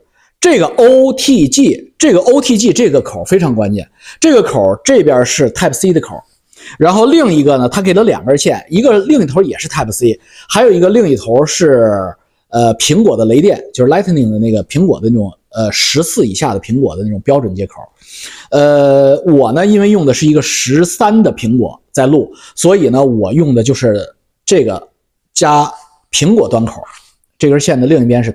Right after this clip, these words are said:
苹果端口。这个是什么呢？这个是输出，就是你，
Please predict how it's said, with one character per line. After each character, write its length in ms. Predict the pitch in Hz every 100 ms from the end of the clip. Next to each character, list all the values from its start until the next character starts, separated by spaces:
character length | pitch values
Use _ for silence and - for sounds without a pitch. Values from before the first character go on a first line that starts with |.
| -
苹 120 | 120
果 100 | 120
端 120 | 98
口。 140 | 95 - _ - - -
这 160 | 330 254
个 80 |
是 120 | 170 175
什 160 | 120
么 100 | 101
呢？ 100 | 135
这 160 | 135 285
个 80 | 160
是 140 | 123
输 280 | - 220 220
出， 300 | - 226 214 - _ _ -
就 140 | 214
是 80 | 220
你， 220 | 156 113